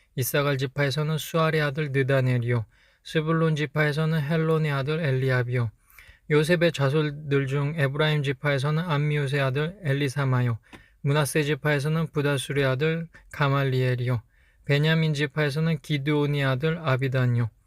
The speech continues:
단 지파에서는 암미사대의 아들 아이에셀이요, 아셀 지파에서는 어그란의 아들 바기엘이요, 갓 지파에서는 드우엘의 아들 엘리아삽이요, 납달리 지파에서는 에난의 아들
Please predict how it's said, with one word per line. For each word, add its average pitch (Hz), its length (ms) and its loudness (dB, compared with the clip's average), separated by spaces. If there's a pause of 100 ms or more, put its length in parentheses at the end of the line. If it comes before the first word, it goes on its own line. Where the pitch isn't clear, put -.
(260)
단 143 200 0
지파에서는 156 520 0
암미사대의 143 760 -2
아들 139 360 -2 (240)
아이에셀이요, 135 800 0 (460)
아셀 151 380 0
지파에서는 160 600 0
어그란의 147 600 0
아들 139 260 -2
바기엘이요, 131 800 0 (420)
갓 147 160 0
지파에서는 165 920 0
드우엘의 151 580 2
아들 143 280 0
엘리아삽이요, 139 760 0 (1080)
납달리 160 480 2
지파에서는 156 680 0
에난의 151 440 2
아들 165 320 0